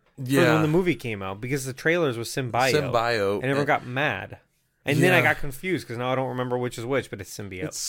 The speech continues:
Speaker 2: symbiote because that's what I heard in the cartoon when I was a kid.
Speaker 1: Yeah. Symbiosis.
Speaker 2: Symbiote.
Speaker 1: Symbiosis.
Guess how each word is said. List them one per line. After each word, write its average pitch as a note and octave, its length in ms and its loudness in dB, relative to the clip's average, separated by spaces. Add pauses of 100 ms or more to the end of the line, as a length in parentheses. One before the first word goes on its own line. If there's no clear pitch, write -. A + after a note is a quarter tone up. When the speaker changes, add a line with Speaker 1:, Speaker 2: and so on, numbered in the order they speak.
Speaker 2:
symbiote G2 540 -4
because G2 300 -4
that's G2 260 -8
what G2 140 -6
I E2+ 160 -4
heard F#2 200 -6
in F#2 120 -12
the F2 60 -10
cartoon G#2 580 -10
when A2 80 -10
I A2+ 80 -10
was A#2 120 -14
a B2+ 40 -14
kid. - 340 -14 (180)
Speaker 1:
Yeah. G2+ 400 -8 (180)
Symbiosis. G#2 1000 -12
Speaker 2:
Symbiote. G2+ 220 -18 (220)
Speaker 1:
Symbiosis. G2 440 -10